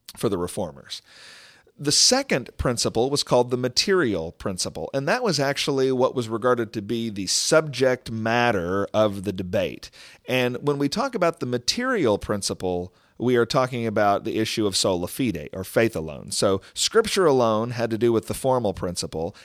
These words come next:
and faith alone had to do with the material principle. That is to say, the decisive break between Rome and Protestantism was the doctrine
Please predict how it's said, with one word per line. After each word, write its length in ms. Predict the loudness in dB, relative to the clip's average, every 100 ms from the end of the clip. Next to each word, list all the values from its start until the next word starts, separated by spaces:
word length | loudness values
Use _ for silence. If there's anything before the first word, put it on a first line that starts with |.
| -8
and 160 | -8
faith 400 | -6 0 2 2
alone 540 | 2 2 2 0 -2 -4
had 260 | -2 -2
to 80 | -2
do 320 | 0 0 2
with 300 | 2 0 0
the 100 | -4
material 680 | -2 -4 -2 0 0 0 -4
principle. 540 | -8 -6 -6 -8 -6
That 240 | 0 2 2
is 200 | -2 -2
to 100 | -2
say, 440 | 2 4 4 0 -6 -14 -6
the 160 | -2 0
decisive 960 | 2 4 4 6 4 4 2 0 -2
break 500 | 2 2 2 -2 -12 -20 -20 -8 -4
between 500 | -2 -2 -4 -4 0
Rome 640 | 4 6 6 2 0 -4 -8 -20 _ -2
and 260 | -2 -2
Protestantism 1000 | 4 4 6 2 -4 -6 -4 -4 -6 -12 -16 _
was 540 | 0 4 6 4 2 -4 _
the 160 | -6 -6
doctrine 720 | 0 0 0 -2 -2 -2 -4